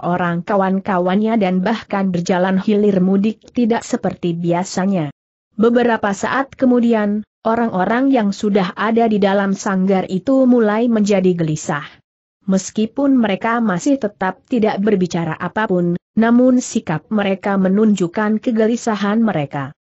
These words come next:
Beberapa orang mulai memandang berkeliling,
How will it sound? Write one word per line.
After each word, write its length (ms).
Beberapa 580
orang 460
mulai 260
memandang 640
berkeliling, 720